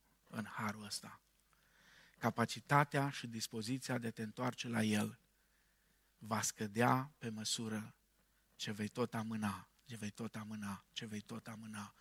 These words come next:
ce vei tot amâna. Să-L accepți pe El și neprihănirea Lui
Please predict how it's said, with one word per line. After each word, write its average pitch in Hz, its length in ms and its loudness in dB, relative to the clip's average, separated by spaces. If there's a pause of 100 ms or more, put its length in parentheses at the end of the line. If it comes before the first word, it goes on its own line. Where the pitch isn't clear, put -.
(160)
ce - 120 -10
vei 107 140 -4
tot 113 260 -8
amâna. 101 480 -10 (1400)
Să-L - 240 0
accepți - 560 0
pe 107 120 0
El 107 280 6
și - 160 -4
neprihănirea 104 680 -8
Lui 196 320 -10